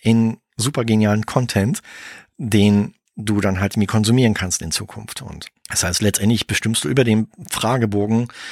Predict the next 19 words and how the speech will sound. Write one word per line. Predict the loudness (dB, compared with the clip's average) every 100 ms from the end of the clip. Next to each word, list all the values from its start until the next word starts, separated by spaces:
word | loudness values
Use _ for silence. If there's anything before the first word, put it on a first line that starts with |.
| -18 -6
selber | 0 4 6 4 2
über | 2 0
die | 0
Inhalte, | 0 2 0 0 2 0 -2 -6
die | -4
du | 0
in | 0 0
Zukunft | -2 -2 -4 -2
über | 0
den | 2 2
Treton | 0 -2 -2 -4
Podcast | -4 -4 -4 -2
halt | -2 -4 -10 -4
dann | -4
auf | -2 -4
die | -4
Ohren | -4 -6
bekommst. | -8 -8 -8 -10 _ 0
Dementsprechend | 2 4 2 2 -2